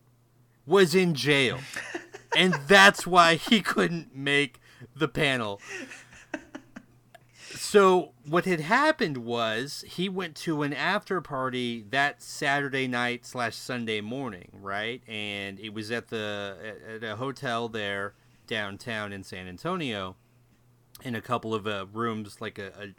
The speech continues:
Speaker 1: a, a adjacent rooms or whatever, connecting rooms. And he had gotten kinda liquored up, and at one point he started getting really aggressive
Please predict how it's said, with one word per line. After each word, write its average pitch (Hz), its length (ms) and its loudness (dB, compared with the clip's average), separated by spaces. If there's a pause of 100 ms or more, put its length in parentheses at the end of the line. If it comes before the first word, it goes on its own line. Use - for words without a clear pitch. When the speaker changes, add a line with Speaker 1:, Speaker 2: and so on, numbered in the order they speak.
Speaker 1:
a, 107 60 -14
a 95 200 -10 (600)
adjacent 107 440 -10
rooms 101 340 -12
or 92 60 -14
whatever, 87 260 -16
connecting 104 420 -14
rooms. 95 440 -14 (800)
And 123 720 -2
he 139 160 -4
had 180 120 0
gotten 208 320 -2
kinda 214 300 -2
liquored 214 380 0
up, 175 260 4 (640)
and 127 960 0 (240)
at 123 220 2
one 147 260 0
point 190 260 -2
he 151 80 -6
started 156 300 -2
getting 135 320 -2
really 151 480 0
aggressive 127 1160 0